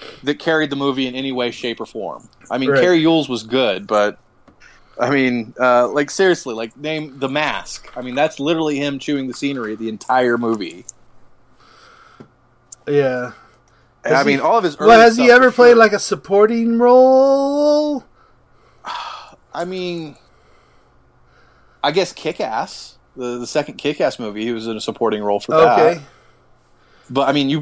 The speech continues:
Speaker 1: you didn't even realize that he was in it. I
Speaker 2: No.
Speaker 1: mean, a lot of people who saw the trailers for it didn't realize it was Jim Carrey.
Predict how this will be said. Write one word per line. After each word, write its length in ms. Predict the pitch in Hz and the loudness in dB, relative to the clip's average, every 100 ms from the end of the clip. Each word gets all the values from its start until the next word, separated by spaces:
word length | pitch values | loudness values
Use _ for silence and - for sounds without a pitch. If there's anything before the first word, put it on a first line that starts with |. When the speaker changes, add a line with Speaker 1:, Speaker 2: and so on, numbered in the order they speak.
| 151 | -6
Speaker 1:
you 160 | 135 156 | -2 0
didn't 240 | 151 143 | 0 0
even 120 | 131 | -4
realize 380 | 117 120 123 117 | -4 0 0 -2
that 80 | 135 | -4
he 100 | 143 | -4
was 120 | 135 | -2
in 160 | 180 165 | -4 -4
it. 260 | - - | -8 -10
I 80 | 98 | -4
Speaker 2:
No. 280 | 143 139 127 | -2 -2 -4
Speaker 1:
mean, 140 | 107 | -8
a 40 | 107 | -2
lot 180 | 131 151 | 0 0
of 60 | |
people 220 | 156 151 147 | 0 2 2
who 80 | |
saw 160 | 139 143 | 2 0
the 100 | 135 | -2
trailers 480 | - 123 135 143 110 | -6 -2 0 0 -4
for 240 | - 107 | -6 -8
it 60 | 104 | -8
didn't 180 | 120 123 | -10 -6
realize 320 | 123 120 117 | 0 2 0
it 40 | |
was 140 | 123 110 | -6 -14
Jim 220 | 113 113 | -12 -10
Carrey. 460 | - 120 107 92 | -4 -2 -2 -8